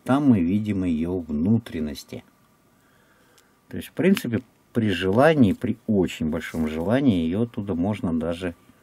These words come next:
и вытащить. Но она там без корпуса, просто платка, поэтому вытаскивать ее не нужно.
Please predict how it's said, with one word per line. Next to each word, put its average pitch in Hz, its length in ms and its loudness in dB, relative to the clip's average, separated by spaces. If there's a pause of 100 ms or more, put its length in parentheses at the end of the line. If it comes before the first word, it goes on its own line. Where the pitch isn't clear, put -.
(640)
и 101 80 -2
вытащить. 98 640 -2 (1700)
Но 98 140 -4
она 117 200 4
там 95 220 -2
без 95 160 -4
корпуса, - 540 -2
просто 107 400 -4
платка, 117 580 -4 (440)
поэтому 92 480 -6
вытаскивать 87 680 -6
ее 85 180 -2
не 85 160 0
нужно. 123 480 -2